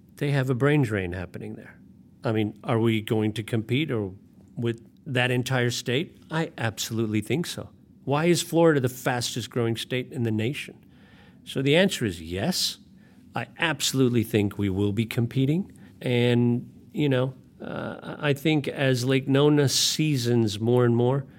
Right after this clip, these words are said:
you're going to see a better version of life and what life should mean. Again, our vision statement is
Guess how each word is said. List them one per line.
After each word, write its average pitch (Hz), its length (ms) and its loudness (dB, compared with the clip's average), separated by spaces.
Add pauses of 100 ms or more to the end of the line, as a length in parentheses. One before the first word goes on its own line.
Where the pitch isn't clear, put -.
(580)
you're 117 160 2
going 135 380 6
to 139 140 -2
see 131 580 2 (240)
a 120 100 2
better 127 480 0
version 123 800 2
of 101 180 -4
life 90 640 -8 (160)
and 107 220 0
what 104 180 -4
life 101 360 -6
should - 460 -4
mean. - 420 -8 (520)
Again, 113 560 -2 (160)
our 110 180 2
vision 117 440 0
statement 104 480 -2
is 98 260 -2